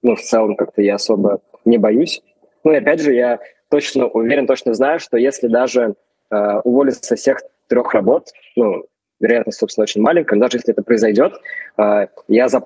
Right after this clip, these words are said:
ну, за неделю, за две лег-, ну, с-, легко смогу, м, опять получить несколько офферов, типа, и ве-, камбэк сделать, скажем так. Вот. Но это просто нужно быть уверенным в своих, не знаю, софт или хард скиллам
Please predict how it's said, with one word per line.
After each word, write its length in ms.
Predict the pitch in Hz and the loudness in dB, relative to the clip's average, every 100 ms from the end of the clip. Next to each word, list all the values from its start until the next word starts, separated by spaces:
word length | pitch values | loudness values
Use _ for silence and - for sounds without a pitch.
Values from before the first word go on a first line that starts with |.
| - | 0
ну, 140 | 127 | 0
за 120 | 104 113 | 2 2
неделю, 340 | 107 131 143 | 2 2 2
за 120 | 123 | 0
две 340 | 110 120 165 - | 2 2 2 0
лег-, 220 | 110 113 _ | -4 -4 _
ну, 120 | 120 | -2
с-, 120 | 104 - | -2 0
легко 320 | 113 - 110 | -2 2 0
смогу, 540 | - 107 98 127 156 - - | 0 0 2 2 0 -6 -2
м, 420 | 107 98 95 90 _ _ _ _ - 453 403 349 330 - - | 0 0 -2 -4 _ _ _ _ -4 -2 0 0 -2 -6 -4
опять 320 | 131 123 - | -2 0 0
получить 280 | 117 110 113 | -2 0 0
несколько 460 | 104 123 - 117 117 127 | 2 2 2 0 2 2
офферов, 320 | - 120 110 - | 2 -2 -2 -8
типа, 200 | - - | -8 -4
и 280 | 98 101 104 | -2 0 0
ве-, 200 | 104 117 _ _ | 2 0 _ _
камбэк 360 | 127 117 135 135 | 0 2 2 2
сделать, 340 | 113 117 104 | 2 2 0
скажем 320 | - 101 104 | -4 -4 -2
так. 200 | 104 95 - - - _ _ | -2 -4 -6 -20 -20 _ _
Вот. 200 | 104 98 - | -4 -4 0
Но 140 | 156 | 2
это 180 | - - | 2 0
просто 280 | 139 156 139 | 0 0 2
нужно 420 | 135 139 139 127 - _ _ - | 0 2 2 0 -2 _ _ -2
быть 220 | 139 - | -2 2
уверенным 400 | 131 170 165 123 | 2 2 2 -2
в 20 | |
своих, 320 | - 123 127 - - | -2 -2 -2 -4 -6
не 80 | 117 | -4
знаю, 280 | 113 107 - | -2 -2 -4
софт 440 | - 139 - - | -2 -2 -2 -2
или 220 | 113 107 | -2 -2
хард 260 | - 127 123 | -2 -4 -4
скиллам 480 | - 110 120 190 | -6 -2 0 -2